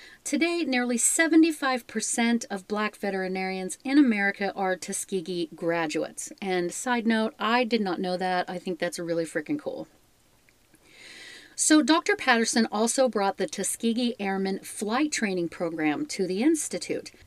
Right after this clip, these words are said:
The all-black squadrons of Tuskegee Airmen were highly decorated World War Two combat veterans and forerunners of the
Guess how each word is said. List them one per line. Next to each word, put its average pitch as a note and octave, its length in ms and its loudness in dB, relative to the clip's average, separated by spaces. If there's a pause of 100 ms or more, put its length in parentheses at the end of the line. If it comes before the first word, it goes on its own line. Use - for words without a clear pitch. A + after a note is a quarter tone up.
(400)
The D4 300 6
all-black A#3 800 4
squadrons F#3 640 0
of C4 280 0
Tuskegee G#3 600 -2
Airmen B3+ 540 2
were B3 140 6
highly C4+ 800 0
decorated F3+ 680 2
World G#3+ 240 2
War B3+ 180 6
Two A#3 280 0
combat C4 540 2
veterans E3 460 2
and G#3 240 0
forerunners G3 720 2
of C#4 360 4 (460)
the A#3+ 240 4